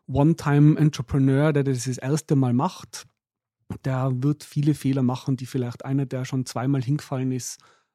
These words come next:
äh, die nicht mehr machen wird, oder? Und ich glaub, da ist im deutschsprachigen Raum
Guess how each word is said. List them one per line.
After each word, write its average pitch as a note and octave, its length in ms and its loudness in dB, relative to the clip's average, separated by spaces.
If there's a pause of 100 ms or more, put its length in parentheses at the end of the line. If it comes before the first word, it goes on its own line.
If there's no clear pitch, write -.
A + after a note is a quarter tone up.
(120)
äh, A#2+ 300 2
die B2+ 80 0
nicht B2 200 -2
mehr B2 100 -6
machen A2+ 360 -6
wird, A2+ 280 -10
oder? C3 160 -4
Und C3 100 0
ich B2+ 100 -2
glaub, B2+ 320 -6
da B2+ 100 -8
ist - 420 -10
im B2+ 140 -6
deutschsprachigen B2 640 -6
Raum A#2+ 420 -2